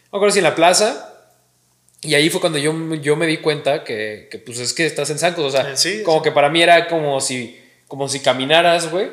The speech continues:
Speaker 2: Normal.
Speaker 1: Ajá, normal, pero porque, pues, es que, sinceramente, pues, parecen piernas. O sea,
Speaker 2: Sí.
Speaker 1: entonces,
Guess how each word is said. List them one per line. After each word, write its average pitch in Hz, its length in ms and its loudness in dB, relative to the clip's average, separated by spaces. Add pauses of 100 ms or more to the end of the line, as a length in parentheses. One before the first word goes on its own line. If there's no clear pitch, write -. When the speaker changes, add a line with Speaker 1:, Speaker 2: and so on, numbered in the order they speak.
(160)
Speaker 2:
Normal. 135 580 -4
Speaker 1:
Ajá, 143 280 0
normal, 147 680 0
pero 123 680 2
porque, 120 160 -4
pues, 127 240 -10
es 147 120 -2
que, 170 380 2
sinceramente, 180 600 0
pues, - 240 -10
parecen 117 420 -10
piernas. 147 400 -2
O - 40 -14
sea, 117 100 -2
Speaker 2:
Sí. - 60 -6
Speaker 1:
entonces, 139 440 -6